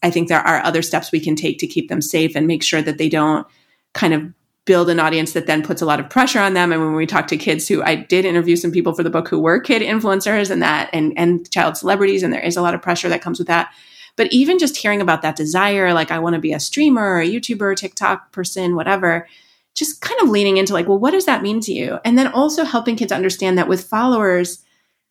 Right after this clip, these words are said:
that's a quantifiable number and you'll never have enough, right? It never ends. Like, you have eighty, you want eight hundred.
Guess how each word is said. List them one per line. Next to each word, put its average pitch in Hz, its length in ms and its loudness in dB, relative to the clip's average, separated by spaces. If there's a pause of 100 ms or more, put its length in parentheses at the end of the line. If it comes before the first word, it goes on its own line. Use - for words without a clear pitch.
(180)
that's 247 180 2
a 285 60 -2
quantifiable 247 720 0
number 175 320 2
and 214 240 -2
you'll 208 160 0
never 190 440 2
have 180 200 0
enough, 110 400 -4
right? 180 180 2
It 202 140 -2
never 190 300 2
ends. 156 260 0
Like, 156 140 -4
you 175 80 4
have 175 280 0
eighty, 208 220 2
you 202 220 2
want 170 160 4
eight 170 100 0
hundred. 139 640 -2